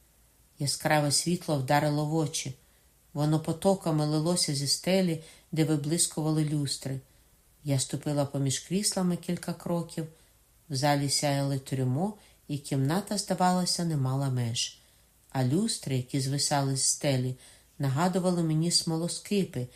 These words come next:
що тікають кудись далеко, темною і довгою дорогою. Ніби у вісні бачила я безліч очей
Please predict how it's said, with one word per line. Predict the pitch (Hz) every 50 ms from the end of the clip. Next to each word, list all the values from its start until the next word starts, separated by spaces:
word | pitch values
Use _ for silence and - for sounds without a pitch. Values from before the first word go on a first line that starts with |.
| - - - - - -
що | - - 156 139
тікають | - - 135 - - 151 151 147 147 135 139
кудись | - - 143 135 135 135 131 - -
далеко, | - 120 117 123 156 196 226 233 226 - - - 139 - - _ _ _ _ _ _ -
темною | - 160 185 208 208 196 180 175 165 160 160 156 -
і | - 135
довгою | 123 - 135 139 143 143 127 135 139 139 127
дорогою. | 135 131 131 131 131 127 123 127 131 131 135 131 - _ _ _ _ _ _ _ _ _ _ _ _ _ _ -
Ніби | 175 196 233 226 214 233
у | 233 226
вісні | 220 233 226 - - - 214 202 185 160
бачила | 135 131 147 147 147 151 - - 147 147
я | 143 143 143
безліч | 139 135 180 220 240 240 - 240 233 - - -
очей | 226 - - - 175 151 135 127 127 -